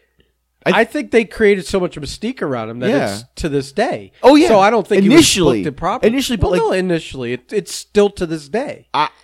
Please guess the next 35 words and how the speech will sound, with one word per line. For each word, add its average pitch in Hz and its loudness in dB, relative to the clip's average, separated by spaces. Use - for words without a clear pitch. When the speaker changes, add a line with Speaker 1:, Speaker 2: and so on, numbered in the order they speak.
Speaker 1:
I 180 0
think, 160 -4
I, 143 0
I 147 2
honestly 160 -4
believe, 110 -8
I 107 -2
honestly 170 -8
believe, 120 -8
but 202 2
it's 170 -4
not, 190 -8
it's 165 -6
not 160 -4
his 139 -6
fault. 147 -4
It's - -18
nobody's 107 -6
fault. 110 -6
It's 123 -10
just 110 -12
the 131 -10
product 131 -4
of 110 -10
who 156 -6
you 127 -8
had 123 -4
run, 120 -8
ish-, - -14
making 143 -6
all 120 -4
the 110 -8
calls 131 -8
in 117 -12
the, 98 -10